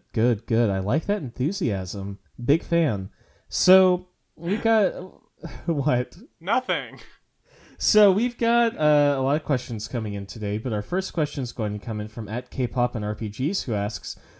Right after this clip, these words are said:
Speaker 1: "Which of these emoji is actually the hotel from the reboot of The Shining as a romantic comedy?" I think,
Speaker 2: Uh,
Speaker 1: I think we've got
Speaker 2: that's
Speaker 1: some good options here.
Speaker 2: Yeah.
Speaker 1: I, I am gonna go ahead and say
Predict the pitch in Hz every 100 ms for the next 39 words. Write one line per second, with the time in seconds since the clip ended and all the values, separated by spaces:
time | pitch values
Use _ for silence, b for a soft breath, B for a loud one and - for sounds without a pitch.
0 | b - 185 196 285 202 208 165 123 120
1 | 123 170 175 110 117 127 - 120 107 127
2 | 120 - 135 160 - 135 117 101 107 120
3 | 151 143 - 113 110 107 - 143 160 123
4 | 110 107 101 117 104 107 104 120 143 -
5 | - - 92 87 76 85 110 _ _ _
6 | _ _ _ _ _ _ _ _ _ _
7 | _ _ _ _ 120 151 - - - 175
8 | 180 175 160 B B B B B B -
9 | 147 170 233 302 - 247 - 202 170 147
10 | 143 - 127 110 120 107 104 101 b b
11 | 143 139 139 131 180 247 254 254 254 254
12 | - - 156 208 247 202 190 175 - 143
13 | 143 143 135 135 123 120 117 117 - -
14 | 107 104 - - 113 107 104 104 101 98